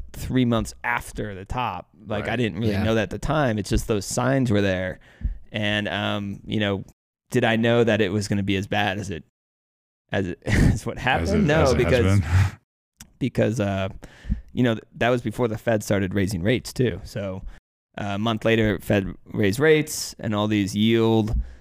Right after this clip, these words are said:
Speaker 1: all this, like, bullshit yield just, just fell apart and, and it was a house of cards. So I think it's a good thing. I think bear markets are awesome in a lot of ways.
Speaker 3: Yeah.
Speaker 1: Um, especially if you have a long,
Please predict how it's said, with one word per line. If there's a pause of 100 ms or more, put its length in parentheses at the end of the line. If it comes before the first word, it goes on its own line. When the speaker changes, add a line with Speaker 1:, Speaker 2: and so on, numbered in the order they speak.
(160)
Speaker 1:
all
this,
like,
bullshit
yield
just,
just
fell
apart
and, (100)
and
it
was
a
house
of
cards.
So (760)
I
think
it's
a
good
thing. (140)
I
think
bear
markets
are
awesome (160)
in
a
lot
of
ways.
Speaker 3:
Yeah. (400)
Speaker 1:
Um,
especially
if
you
have
a
long,